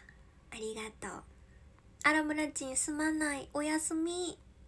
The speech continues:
なおさん、こんばんは。ありがとうございます。あー、ありがとうございます。見てくれて。<laughs> 嬉しいね。猫さん、セミとフルの間、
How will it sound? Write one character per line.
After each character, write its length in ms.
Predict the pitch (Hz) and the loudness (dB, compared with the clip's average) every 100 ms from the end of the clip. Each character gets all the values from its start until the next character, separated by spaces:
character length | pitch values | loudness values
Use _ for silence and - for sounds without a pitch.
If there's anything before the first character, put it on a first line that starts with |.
| - - - - - - - - - | -20 -20 -20 -20 -20 -20 -20 -20 -4
な 160 | - 359 | 4 6
お 80 | 381 | 6
さ 160 | - | 2
ん、 80 | 262 | -4
こ 140 | - 302 | -6 -2
ん 80 | |
ば 120 | 311 330 | 0 2
ん 100 | 330 | 2
は。 260 | 349 - - | 2 0 -4
あ 60 | |
り 140 | 285 285 | -6 -2
が 160 | 294 | -2
と 140 | - 262 | -2 -6
う 20 | |
ご 100 | 262 | -6
ざ 160 | - | -4
い 100 | 294 | -4
ま 300 | 294 302 320 | -2 2 2
す。 100 | 302 - - - - - - | 2 -4 -18 -20 -20 -20 -6
あ 260 | - 339 320 | 2 6 8
ー、 40 | |
あ 60 | 285 | 8
り 140 | 302 | 8
が 140 | 349 320 | 8 6
と 100 | 277 | 4
う 20 | |
ご 80 | 277 | 2
ざ 140 | 285 | 6
い 60 | 302 | 6
ま 220 | 302 330 | 6 4
す。 100 | 302 | 4
見 140 | 262 285 | 0 0
て 100 | 311 | 2
く 160 | 302 | 2
れ 140 | 294 - | 0 0
て。 420 | 247 240 - - - - | 0 0 0 -6 -14 -18
<laughs> 500 | - - 269 - 269 - - - - 381 381 320 - - - - - - - - - - - - - - - | -8 -4 -2 -2 -6 -8 -20 -20 -8 -2 -2 -4 -10 -20 -20 -20 -20 -20 -20 -20 -20 -20 -20 -20 -20 -20 -12
嬉 160 | 220 | -8
し 200 | 214 - | -6 -8
い 60 | 226 | -8
ね。 180 | 254 294 302 - - - - - - - - - - - - - - - - - - - - - - - - - - - - - - - - - - - - - - - - - - - - - - - - | -12 -12 -14 -20 -20 -20 -20 -20 -20 -20 -20 -20 -20 -20 -20 -20 -20 -20 -20 -20 -20 -20 -20 -20 -20 -20 -20 -20 -20 -20 -20 -20 -20 -20 -20 -20 -20 -20 -20 -20 -20 -20 -20 -20 -20 -20 -20 -20 -20 -20 -10
猫 340 | - 311 - 392 | -4 -2 4 6
さ 220 | 381 302 | 8 6
ん、 100 | 208 | 4
セ 200 | - 294 | 2 6
ミ 160 | 370 370 | 8 8
と 100 | 247 | 6
フ 140 | 254 | 6
ル 100 | 285 | 4
の 140 | 233 208 | 2 0
間、 360 | 208 208 196 | 0 0 -2